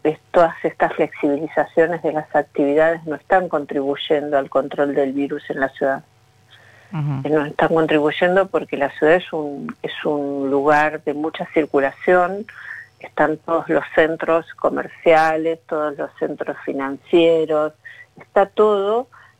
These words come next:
Speaker 1: y de aquí, eh, se ha trasladado el virus también a otras provincias. Entonces me parece que es una ciudad que tendría que tener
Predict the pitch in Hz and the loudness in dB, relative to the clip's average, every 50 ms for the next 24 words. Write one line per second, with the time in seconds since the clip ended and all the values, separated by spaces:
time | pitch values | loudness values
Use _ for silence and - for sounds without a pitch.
0 | _ _ _ _ - 160 156 147 143 143 147 143 139 143 151 147 143 143 - _ | _ _ _ _ -6 -4 -4 -4 -4 -4 -6 -4 -2 -2 0 0 0 0 -2 _
1 | - 185 185 196 202 208 226 247 262 - _ - 160 151 143 139 139 135 135 135 | -4 -2 0 2 2 2 2 0 -2 -4 _ -2 -2 0 0 -2 -4 -4 -6 -8
2 | 139 - - - 185 180 175 - 143 151 156 147 139 143 151 151 147 143 139 156 | -8 -8 -4 0 0 2 2 0 -2 0 2 4 4 4 4 2 0 0 0 -2
3 | 160 160 185 170 160 165 - - - - _ _ - 135 123 135 139 143 147 147 | -2 0 0 -2 -4 -6 -10 -16 -20 -20 _ _ -2 0 0 0 0 0 0 0
4 | 151 143 143 147 147 - - - - - - 143 151 180 196 196 185 170 - - | 2 2 2 2 0 -2 -6 -8 -4 0 2 4 4 4 4 2 0 -4 -6 -6
5 | - 165 151 151 - - _ - - - - - - _ _ _ _ - 156 151 | -4 -2 -2 -2 -4 -10 _ -20 -20 -18 -18 -20 -20 _ _ _ _ -6 -6 -4
6 | - 190 175 - 180 165 175 160 143 156 143 143 170 160 - - 180 - - - | -4 -4 -2 -2 -2 0 -2 -2 0 2 2 2 0 0 0 0 -2 -2 -2 -6
7 | 160 147 147 139 139 139 - 143 143 151 156 - - - - 170 156 156 160 - | -2 -2 0 0 -2 -4 -4 -4 -4 -2 -4 -4 -6 -6 -6 -4 -4 -6 -4 0
8 | - 165 185 190 208 190 170 156 151 160 160 160 170 160 - 160 151 160 156 - | 2 2 2 2 2 0 -2 -2 0 0 0 0 0 -2 0 0 -2 -2 -2 -4